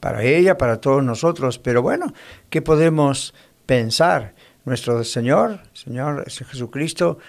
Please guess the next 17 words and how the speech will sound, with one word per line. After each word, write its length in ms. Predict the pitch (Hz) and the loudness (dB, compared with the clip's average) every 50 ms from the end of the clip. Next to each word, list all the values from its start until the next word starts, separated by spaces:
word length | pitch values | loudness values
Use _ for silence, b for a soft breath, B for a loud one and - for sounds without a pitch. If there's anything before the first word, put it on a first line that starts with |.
| B B B B _ | B B B B _
nos 400 | 131 127 135 131 131 127 - - | -4 -2 0 0 0 -2 -4 -6
ha 380 | - - 135 127 127 92 139 | -4 -2 2 2 2 4 4
advertido 920 | 139 135 117 127 131 113 113 - - 170 185 170 123 123 117 117 143 147 - | 2 2 0 -2 -4 -4 -4 -8 -8 -8 -6 -4 0 0 2 0 0 -2 -8
que 380 | - 135 123 120 120 120 - - | -6 -4 -2 0 0 0 -2 -2
el 80 | 127 | -4
mundo 540 | 110 110 123 127 131 139 147 143 143 139 - - | -4 -4 -2 -2 0 2 2 2 2 2 0 -4
estaría 500 | - 120 - - 117 113 117 127 127 123 | -10 -14 -10 -8 -6 -4 -2 -2 -2 -2
en 100 | 120 120 | -2 -4
contra 520 | 120 190 208 208 - - 113 110 117 123 143 - | -2 0 0 0 0 -4 -6 -6 -8 -10 -10 -6
nuestra, 440 | 135 135 139 139 139 - 170 175 | -2 -2 -2 -2 -2 0 0 0
así 200 | 160 151 - 170 | 0 0 -4 -8
como 220 | 170 - 185 180 165 | -6 -6 -4 -4 -4
estuvo 260 | 156 - 160 156 160 | -4 -4 -4 -4 -4
en 80 | 160 156 | -4 -4
contra 380 | - 165 160 147 156 160 160 | -4 -4 -4 -2 -2 -2 0
de 220 | 156 151 160 202 240 | 0 0 0 0 0
Él. 180 | 185 107 - | -2 -4 -8